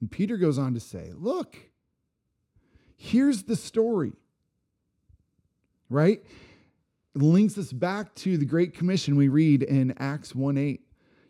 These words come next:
to go and be my witnesses, go and be my storytellers,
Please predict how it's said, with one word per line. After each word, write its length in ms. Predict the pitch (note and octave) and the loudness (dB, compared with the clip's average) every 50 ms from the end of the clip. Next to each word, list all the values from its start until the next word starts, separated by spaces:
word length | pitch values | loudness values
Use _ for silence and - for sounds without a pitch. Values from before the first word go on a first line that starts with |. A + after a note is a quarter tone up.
| _ _ | _ _
to 120 | - B2+ | -6 -6
go 500 | A#2+ A2+ G#2 D3 D3+ D#3+ F3+ F#3+ F#3+ F#3 | -6 0 2 4 4 6 6 6 4 4
and 240 | F3 F3+ D#3+ D3 B2 | 2 0 -2 0 0
be 180 | A2+ E3 E3 D#3+ | 0 0 0 2
my 180 | D#3+ D#3 D3+ | 0 0 0
witnesses, 540 | D3 C3+ C#3+ D3+ D3 C#3+ B2 - B2 A2 G#2+ | 2 2 2 2 2 -2 -4 -4 -6 -10 -10
go 380 | F#2+ G2 D3+ D3+ E3 F#3+ G3 F#3+ | -4 0 0 2 4 4 2 2
and 200 | F#3 E3 D#3 C3 | 0 -2 -4 -2
be 180 | E3+ E3+ E3+ | -4 -4 -2
my 180 | E3+ E3 D#3 D3+ | -2 -4 -4 -6
storytellers, 1200 | C3 - - - - - E3 E3 E3+ D#3+ D#3+ D3+ C3+ - - C3+ B2 A#2+ A2+ G2 F#2 F2+ - - | -8 -8 -14 -12 -6 -4 -2 0 2 4 4 4 4 4 2 0 0 0 -2 -4 -6 -10 -14 -16